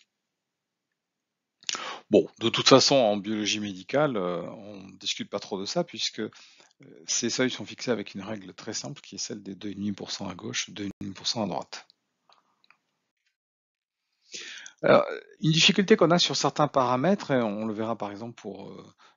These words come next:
la concentration sanguine en globules rouges, hein, c'est que la distribution du paramètre peut varier selon la sous-population étudiée. Et donc, par exemple, chez les,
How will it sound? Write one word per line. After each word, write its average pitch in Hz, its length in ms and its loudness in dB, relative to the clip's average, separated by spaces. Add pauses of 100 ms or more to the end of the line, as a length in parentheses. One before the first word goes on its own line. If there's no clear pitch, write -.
(140)
la 104 100 -4
concentration 110 640 -4
sanguine 104 400 -4
en 98 260 -6
globules 98 380 -10
rouges, 151 300 -4
hein, 160 120 -6 (360)
c'est - 240 0
que 139 120 0
la 127 140 6
distribution 123 540 -4
du 139 80 -2
paramètre 120 480 -4 (120)
peut 156 120 0
varier 123 400 -4
selon 120 320 -2
la 110 100 0
sous-population 110 800 -4
étudiée. - 460 -8 (640)
Et 110 60 4
donc, 160 160 8
par 127 160 4
exemple, 127 500 0
chez 107 220 4
les, 107 180 -4